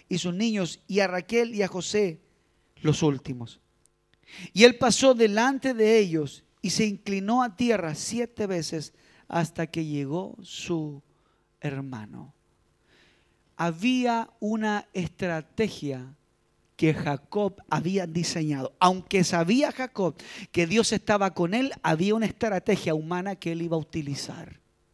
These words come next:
No podemos dejarle todo a Dios. Sin duda nos esforzamos, somos perseverantes, somos tenaces,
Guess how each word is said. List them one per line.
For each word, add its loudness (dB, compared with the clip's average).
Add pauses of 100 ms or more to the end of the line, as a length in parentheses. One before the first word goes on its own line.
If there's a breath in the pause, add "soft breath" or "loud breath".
(580 loud breath)
No -8
podemos 2
dejarle 0
todo 2
a -2
Dios. -4 (1080)
Sin 0
duda 4
nos 0
esforzamos, -2
somos -4
perseverantes, 0
somos -4
tenaces, -4